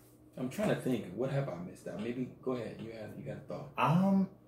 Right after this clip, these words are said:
Speaker 2: I don't think I've missed out on anything during the pandemic. Honestly, I feel like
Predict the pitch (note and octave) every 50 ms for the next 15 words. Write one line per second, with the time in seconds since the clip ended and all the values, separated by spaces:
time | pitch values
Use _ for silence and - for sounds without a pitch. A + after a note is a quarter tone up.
0 | - - C#3+ F#3+ A#3+ C4 B3+ C4+ B3+ A#3 G#3+ F3+ F3 F#3 G3+ A#3 A#3 - D3 C3
1 | B2 A#2 A2+ A2+ A2+ A2 A2 A2 - A#2 G#2+ G#2+ G#2 G2+ G#2+ G#2+ G#2+ - - A#2
2 | G#2+ G#2+ G#2+ G#2+ G#2 G#2+ G#2+ - G#2+ A#2+ C3 B2+ A#2+ A#2+ A#2+ - A#2+ A2+ A#2 C3
3 | C#3+ - - D#3+ D3+ C#3+ C#3 C3+ C3 B2+ B2 A#2+ A#2+ A#2 - -